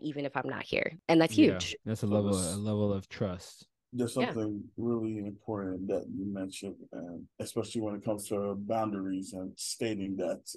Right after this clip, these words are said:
Speaker 3: it's defining the impact that it has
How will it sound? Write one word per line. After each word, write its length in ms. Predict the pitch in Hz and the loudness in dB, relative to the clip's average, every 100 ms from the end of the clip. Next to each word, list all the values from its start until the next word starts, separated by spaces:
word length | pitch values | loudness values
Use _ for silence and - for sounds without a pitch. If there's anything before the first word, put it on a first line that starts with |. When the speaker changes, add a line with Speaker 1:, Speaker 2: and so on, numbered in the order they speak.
| - | -12
Speaker 3:
it's 420 | - - - - | -12 -10 -10 -6
defining 800 | 120 110 - 117 113 113 101 101 | -4 -4 -2 0 2 2 0 -4
the 180 | 104 95 - | -4 -8 -6
impact 540 | 117 127 - 123 110 - | -2 -2 0 -2 -2 0
that 180 | 101 95 | 2 2
it 120 | 98 | -2
has 460 | 117 107 104 101 | 0 4 4 0